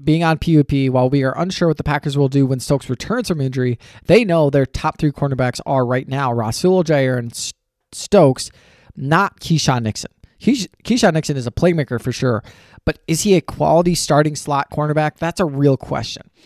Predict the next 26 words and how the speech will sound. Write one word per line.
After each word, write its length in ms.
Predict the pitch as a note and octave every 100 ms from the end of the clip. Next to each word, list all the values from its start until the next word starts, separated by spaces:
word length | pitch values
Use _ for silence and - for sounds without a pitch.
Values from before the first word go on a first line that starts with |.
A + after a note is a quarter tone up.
| - -
Nixon 360 | E3+ - D#3+
might 260 | B2+ C3+ -
struggle 340 | - D#3 D#3
in 80 | D3+
coverage, 480 | - C#3 C3+ C3 - - - -
and 100 | C#3
that 80 | C#3
could 100 | C3+
be 120 | B2+
a 100 | A2+
real 400 | - C#3 D3 B2+
hole 720 | - - D3 C#3 B2 A#2+ - - _ -
in 140 | B2+
our 80 | A2
secondary 500 | - G#2+ A2+ G#2 F2
as 140 | F#2
well. 240 | - - _ _ _ _ _ _ - - _ _ _ _ _ _ _
The 100 | E3+
third 400 | - A3 C4 B3
reason 680 | F3 F#3 F3+ D3+ C#3 C3+ C#3+ _ _ _ _ _ _ -
is 220 | D3+ C#3
not 400 | C#3+ C3+ D3 D3+ E3
an 120 | C#3
efficient 540 | - C3 A2+ A#2 B2 _ _
ground 420 | B2 G2 F2+ F#2+
game. 120 | -